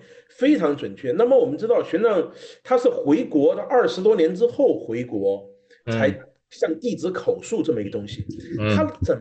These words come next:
Speaker 1: 么能够记得住这么多详细的地方啊？从此国向北多少，他是不是有记录日记的习惯？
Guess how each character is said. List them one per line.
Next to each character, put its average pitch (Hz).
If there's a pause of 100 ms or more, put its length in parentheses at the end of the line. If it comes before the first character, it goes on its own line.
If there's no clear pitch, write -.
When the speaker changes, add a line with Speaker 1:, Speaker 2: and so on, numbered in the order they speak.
Speaker 1:
么 - (140)
能 -
够 -
记 302
得 110
住 120
这 247
么 262
多 131
详 - (200)
细 262
的 -
地 104
方 92 (400)
啊？ 131
从 175
此 143
国 131
向 190
北 110
多 185
少， - (400)
他 311
是 311
不 208
是 262
有 117
记 247
录 196
日 220
记 247
的 -
习 110
惯？ 110